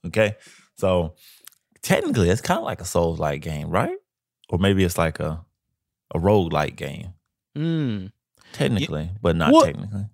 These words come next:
Speaker 2: what, I, you, you're, I like the, I like the train you're taking here. It's in
Speaker 1: Yeah.
Speaker 2: difficulty. Yeah, you're right. I mean,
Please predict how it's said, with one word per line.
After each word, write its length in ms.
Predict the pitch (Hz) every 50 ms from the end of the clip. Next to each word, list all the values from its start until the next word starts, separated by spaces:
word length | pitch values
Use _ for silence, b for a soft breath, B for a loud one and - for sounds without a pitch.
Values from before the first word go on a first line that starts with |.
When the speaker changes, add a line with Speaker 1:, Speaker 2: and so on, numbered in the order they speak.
| _ _ _
Speaker 2:
what, 300 | - 214 262 311 539 494 - - -
I, 240 | 180 220 220 220 - _ _
you, 320 | - 190 180 214 277 294 - -
you're, 260 | - 147 165 208 208 -
I 80 | 139 160
like 200 | 175 196 208 -
the, 120 | 180 -
I 40 | 131
like 160 | 147 175 -
the 80 | - 196
train 280 | 175 - 202 190 185 175
you're 80 | 165
taking 300 | 151 - 190 262 - - 123
here. 100 | 110 117
It's 200 | 131 135 - -
in 100 | 190 208
Speaker 1:
Yeah. 60 | 107
Speaker 2:
difficulty. 500 | 113 202 269 - 302 - 127 104 - 110
Yeah, 160 | 117 180 190
you're 220 | 147 127 131 147 147
right. 200 | 160 180 202 180
I 40 | 143
mean, 320 | 135 139 135 135 135 123